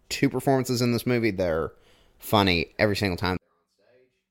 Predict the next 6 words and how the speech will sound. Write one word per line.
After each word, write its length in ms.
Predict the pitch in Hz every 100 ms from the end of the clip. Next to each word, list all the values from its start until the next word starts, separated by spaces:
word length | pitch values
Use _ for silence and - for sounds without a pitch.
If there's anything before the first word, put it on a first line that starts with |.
| _ _ _ _ - - -
And 160 | 92 85
that 160 | 82
is 540 | 76 64 60 60 - - _ _ _ _ -
Mister 260 | 95 -
Hummerflube 680 | 92 104 120 139 151 156 165 - - _ _ _ _ _ - - - _ _
and 680 | 87 78 76 - 50 50